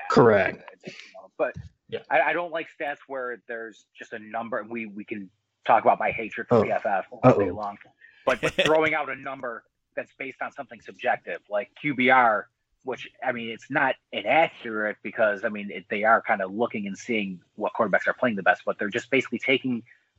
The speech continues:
Speaker 2: what they see, just throwing a number at it and applying it. And there's, I mean, there's no, there's no, uh,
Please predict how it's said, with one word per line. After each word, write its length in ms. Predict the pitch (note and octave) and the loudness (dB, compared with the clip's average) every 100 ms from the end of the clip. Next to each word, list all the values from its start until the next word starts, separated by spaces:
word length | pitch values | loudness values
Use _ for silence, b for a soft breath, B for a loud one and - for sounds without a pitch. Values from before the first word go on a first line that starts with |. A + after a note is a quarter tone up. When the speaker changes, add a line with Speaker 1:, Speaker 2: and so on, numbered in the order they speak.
| _ | _
Speaker 2:
what 260 | G#2+ D3 E3 | 2 4 6
they 160 | E3 D3 | 6 6
see, 480 | - C#3+ A2+ G2+ - _ _ _ | 4 2 2 0 -8 _ _ _
just 160 | C3+ - - - | -8 -8 -12 -6
throwing 420 | B2 D3+ D3 C#3 | 6 8 8 4
a 40 | |
number 360 | C3 C3 A2+ G#2 | 4 4 2 -4
at 180 | F2+ F#2 | -4 -4
it 120 | F#2 - | -8 -10
and 420 | G2+ G2 F#2+ G2 _ _ _ _ A#2 | -8 -8 -10 -16 _ _ _ _ -16
applying 480 | - B2+ G#2 F2 | -6 -4 -4 -6
it. 140 | D#2+ C#2+ F#2+ | -10 -16 -12
And 280 | F#2 F2+ F2 _ - | -12 -14 -20 _ -10
there's, 140 | A2 - - | -10 -10 -10
I 60 | G#2+ | -8
mean, 60 | |
there's 100 | G#2 A2 | -8 2
no, 260 | A#2 G#2+ - _ _ _ _ _ _ _ _ _ _ _ | 2 2 -6 _ _ _ _ _ _ _ _ _ _ _
there's 180 | D3 B2 | -8 2
no, 320 | D3+ D3 C3 | 6 8 8
uh, 320 | B2+ B2 A#2 | 6 4 0